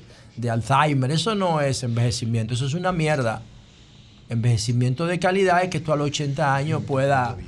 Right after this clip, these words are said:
manejar tu vehículo y, y atender tus oficinas y tu familia y disfrutar tu éxito. Mientras tanto, señores, par de cosas breve.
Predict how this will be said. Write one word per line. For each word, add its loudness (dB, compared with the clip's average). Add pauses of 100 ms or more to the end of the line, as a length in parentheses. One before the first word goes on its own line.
(360)
manejar 4
tu -2
vehículo 0
y, -6 (220)
y 2
atender 0
tus 0
oficinas -2
y -4
tu -4
familia 0
y 0
disfrutar -2
tu -2
éxito. -6 (540)
Mientras 2
tanto, 2
señores, -2
par 2
de -2
cosas 2
breve. 2